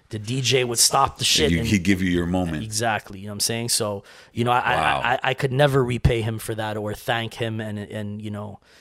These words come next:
Speaker 1: and, and the Gangstar, you know, crew for, for what they did, you
Speaker 2: That's
Speaker 1: know?
Speaker 2: legendary, man. Gifted, unlimited rhymes, universal.
Speaker 1: Salute my
Speaker 2: You know
Speaker 1: brother,
Speaker 2: what I mean?
Speaker 1: man.
Speaker 2: R I P to the
Speaker 1: R I P.
Speaker 2: legend, definitely.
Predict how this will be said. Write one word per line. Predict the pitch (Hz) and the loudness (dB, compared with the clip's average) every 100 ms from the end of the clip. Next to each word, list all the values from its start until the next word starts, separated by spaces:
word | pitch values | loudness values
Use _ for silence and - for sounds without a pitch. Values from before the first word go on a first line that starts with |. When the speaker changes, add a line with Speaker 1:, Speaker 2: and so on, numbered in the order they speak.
| - | -10
Speaker 1:
and, | 110 107 95 | -6 -4 -4
and | 107 | -4
the | 101 | -4
Gangstar, | 104 107 107 - 110 101 101 98 | -4 -4 -2 -2 -2 -4 -6 -8
you | 104 104 | -10 -10
know, | 101 | -10
crew | - - 113 104 98 | -8 -6 -6 -6 -10
for, | - 104 104 | -10 -10 -12
for | - 104 | -12 -10
what | 101 - | -10 -12
they | 101 | -18
did, | 95 104 | -16 -10
you | |
Speaker 2:
That's | - 80 - | -6 -6 -4
Speaker 1:
know? | 82 | -2
Speaker 2:
legendary, | 85 80 73 73 71 | -2 -4 -4 -6 -6
man. | 76 76 76 | -6 -6 -4
Gifted, | 85 101 - 98 82 | 0 0 0 -2 0
unlimited | 90 95 95 90 87 | 0 2 2 2 0
rhymes, | 80 92 87 82 | 0 0 0 0
universal. | 92 78 69 92 - - 67 - - | -2 -2 2 2 2 -4 -8 -14 -14
Speaker 1:
Salute | - 110 107 120 | -10 -6 -6 -4
my | 110 | -6
Speaker 2:
You | 104 | -4
know | |
Speaker 1:
brother, | 120 80 | -2 -2
Speaker 2:
what | 80 | -2
I | |
mean? | 82 87 92 | -2 -2 -4
Speaker 1:
man. | - | -2
Speaker 2:
R | 82 82 85 | 0 0 0
I | 104 | 0
P | 92 | 0
to | - | 0
the | 80 | -2
Speaker 1:
R | |
I | |
P. | 82 | 0
Speaker 2:
legend, | 92 78 76 69 | 0 0 -6 -4
definitely. | 87 - 78 65 69 | -4 -4 -10 -10 -12